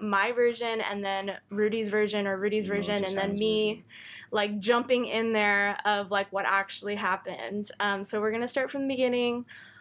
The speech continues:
Speaker 1: all the way up, I think probably, like, into our first year of our relationship.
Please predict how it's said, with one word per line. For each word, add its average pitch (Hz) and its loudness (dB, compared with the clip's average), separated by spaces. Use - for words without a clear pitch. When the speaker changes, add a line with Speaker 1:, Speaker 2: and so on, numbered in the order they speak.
Speaker 1:
all 226 2
the 254 0
way 285 2
up, 254 4
I 240 0
think 269 -8
probably, 175 -4
like, 131 -2
into 226 -6
our 226 0
first 214 -4
year 294 -2
of 240 -2
our 240 0
relationship. 247 -2